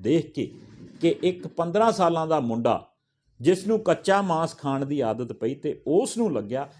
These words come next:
ਕਿ ਮੈਂ ਕਿਸੇ ਇਨਸਾਨ ਦਾ ਵੀ ਮਾਂਸ ਖਾ ਕੇ ਦੇਖਾਂ ਕਿ ਉਸ ਦਾ ਸਵਾਦ ਕਿੱਦਾਂ ਦਾ, ਤੇ ਉਸ ਨੇ ਇੱਕ ਬਹੁਤ ਹੀ ਵੱਡੇ ਜੁਰਮ ਨੂੰ ਅੰਜਾਮ ਦੇ ਦਿੱਤਾ। ਇੱਕ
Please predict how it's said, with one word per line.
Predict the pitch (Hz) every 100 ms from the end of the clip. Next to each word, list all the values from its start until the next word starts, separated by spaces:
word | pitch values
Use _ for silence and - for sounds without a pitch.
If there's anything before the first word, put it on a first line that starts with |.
| - _
ਕਿ | 160
ਮੈਂ | 151 151
ਕਿਸੇ | 147 143 147 -
ਇਨਸਾਨ | 120 - 135 160 196
ਦਾ | 190
ਵੀ | 180
ਮਾਂਸ | 139 113 -
ਖਾ | - 92
ਕੇ | 98
ਦੇਖਾਂ | 87 - 90 - _ _
ਕਿ | 160 -
ਉਸ | 165 170 170
ਦਾ | 165
ਸਵਾਦ | 139 123 107 104
ਕਿੱਦਾਂ | - 92 87 90
ਦਾ, | 104
ਤੇ | 104 123 -
ਉਸ | 135 147 151
ਨੇ | 170 -
ਇੱਕ | 139 139 120
ਬਹੁਤ | 92 95 113 139 120
ਹੀ | 101 135 165 - _ _ _
ਵੱਡੇ | 110 135 123 165
ਜੁਰਮ | 143 98 127 139 151
ਨੂੰ | 160 - 139
ਅੰਜਾਮ | 123 131 165 208
ਦੇ | 160 120
ਦਿੱਤਾ। | 113 - 151 -
ਇੱਕ | 143